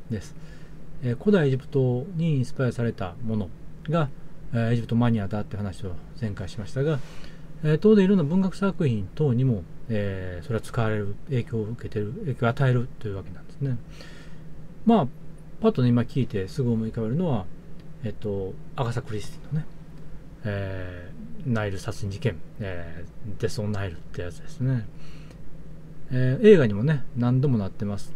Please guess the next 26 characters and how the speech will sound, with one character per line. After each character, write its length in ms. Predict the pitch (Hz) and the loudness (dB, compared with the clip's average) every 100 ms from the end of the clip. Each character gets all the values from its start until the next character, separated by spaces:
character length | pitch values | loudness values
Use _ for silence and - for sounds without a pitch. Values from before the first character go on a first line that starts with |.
| - - | -2 -2
え、 120 | 117 - - - - - | -4 -4 -4 -6 -6 -6
最 200 | - 151 | 0 4
近 100 | 143 | 4
の 60 | 139 | 4
や 80 | |
つ、 280 | 135 110 92 78 - - - - - | 2 0 -4 -6 -10 -10 -10 -8 -2
え 640 | 104 98 95 92 90 87 - - - | -2 -2 -4 -6 -6 -4 -4 -4 -2
ー、 40 | |
も 80 | 104 | 2
あ 40 | |
れ 100 | 101 | 2
ば 140 | 123 98 | 2 0
で 100 | - | -4
す 120 | - | -2
ね、 180 | 120 101 87 - - - - - - | -2 -2 -6 -10 -12 -12 -12 -12 -6
あ 80 | 120 | -2
る 100 | 120 | 2
い 40 | |
は 280 | 117 127 127 - - | 2 2 2 0 -4
僕 240 | 139 135 202 | -2 2 4
ら 60 | |
の 100 | 156 | 4
時 60 | 135 | 4
代 120 | 147 | 4
で 80 | 151 | 4
は、 240 | 147 113 | 4 2